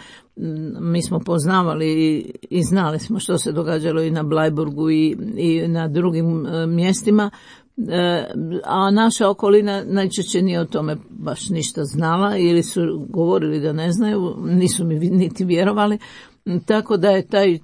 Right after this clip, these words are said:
čin, e, sam, e, oslobođenja i priznanja Republike Hrvatske bio za nas, e,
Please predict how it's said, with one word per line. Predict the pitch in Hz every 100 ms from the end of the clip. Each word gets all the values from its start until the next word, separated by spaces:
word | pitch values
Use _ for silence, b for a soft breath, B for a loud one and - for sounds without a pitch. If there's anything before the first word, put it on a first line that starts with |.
| _
čin, | - - 220 202 185 -
e, | 170 170 170 165 165 165
sam, | - - 208 196 180 165 - -
e, | - 175 175 - - - - - 160 226
oslobođenja | 185 - 165 170 147 190 190 175 170
i | 156 160
priznanja | - 165 156 185 185 165 156 147
Republike | 160 - 170 165 165 151
Hrvatske | 185 170 170 - 180
bio | 151 165 170
za | 170 170
nas, | 170 165
e, | -